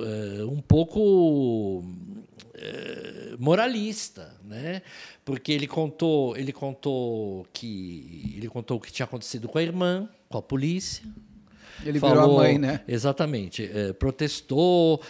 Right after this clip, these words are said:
Speaker 1: é, que imagina, a irmã tinha fugido de casa e agora ela tinha voltado e os pais apoiaram essa volta e que ela ia se casar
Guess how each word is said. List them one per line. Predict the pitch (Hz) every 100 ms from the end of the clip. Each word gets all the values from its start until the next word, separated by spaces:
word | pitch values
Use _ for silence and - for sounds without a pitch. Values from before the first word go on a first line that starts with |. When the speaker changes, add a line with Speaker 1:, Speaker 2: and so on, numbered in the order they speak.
| - -
Speaker 1:
é, | 95 92 98
que | -
imagina, | 104 117 110 127 151 151 127
a | 110
irmã | 110 117
tinha | 110 113
fugido | - 110 113 107
de | 110
casa | - 131 139 135 123 113
e | 113
agora | 107 110
ela | 107 110
tinha | - 117
voltado | 104 131 131 143 143 135 123 120
e | 113
os | 110 -
pais | 107 107 117
apoiaram | - 127 123 127 147 147 135 131 113
essa | 107 - 110
volta | 98 107 147 147 143 135 - 135
e | 120
que | 127
ela | 107
ia | 110
se | -
casar | - 110 107 135 143 139